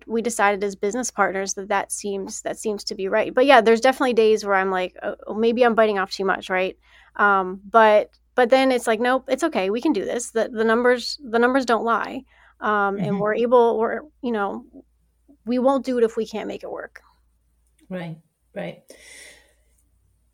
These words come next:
Speaker 2: <clears throat> So you've got the, um, you've got the equipment there. You've got sort of the infrastructure, especially with this, with this part-time, uh, associate now as
Speaker 1: Yep.
Speaker 2: well,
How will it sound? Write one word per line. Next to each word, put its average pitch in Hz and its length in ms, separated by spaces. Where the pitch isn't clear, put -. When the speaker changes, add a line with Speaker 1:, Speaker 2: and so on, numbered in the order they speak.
Speaker 2:
<clears throat> 226 420
So 262 200
you've 269 240
got 311 360
the, 226 440
um, 170 420
you've 196 160
got 294 220
the 285 100
equipment 156 520
there. 135 220
You've 143 280
got 214 280
sort 196 220
of 170 160
the 147 340
infrastructure, 139 1040
especially 196 520
with 143 180
this, - 420
with 151 140
this 139 140
part-time, 143 580
uh, 135 220
associate 160 520
now 139 260
as 139 80
Speaker 1:
Yep. 160 60
Speaker 2:
well, 147 440